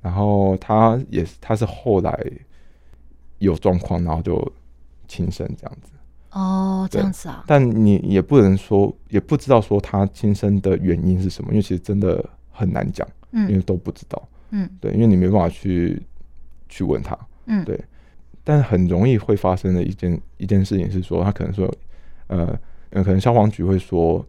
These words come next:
Speaker 1: 他是感情原因。
Speaker 2: 嗯。
Speaker 1: 对，因为我们很多很多的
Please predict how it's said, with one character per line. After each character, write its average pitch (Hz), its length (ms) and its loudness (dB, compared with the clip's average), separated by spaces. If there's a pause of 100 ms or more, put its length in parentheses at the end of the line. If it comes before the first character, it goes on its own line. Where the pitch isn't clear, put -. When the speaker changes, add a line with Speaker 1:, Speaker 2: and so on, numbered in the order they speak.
Speaker 1:
他 - 160 -6
是 92 320 0 (160)
感 73 220 -2
情 82 300 -2
原 78 120 0 (140)
因。 71 180 -4 (200)
Speaker 2:
嗯。 214 320 -2
Speaker 1:
对， - 120 -4
因 113 60 2
为 143 160 4
我 104 60 0
们 98 160 0
很 87 320 -2
多 120 280 4
很 110 160 0
多 98 240 0
的 - 440 -2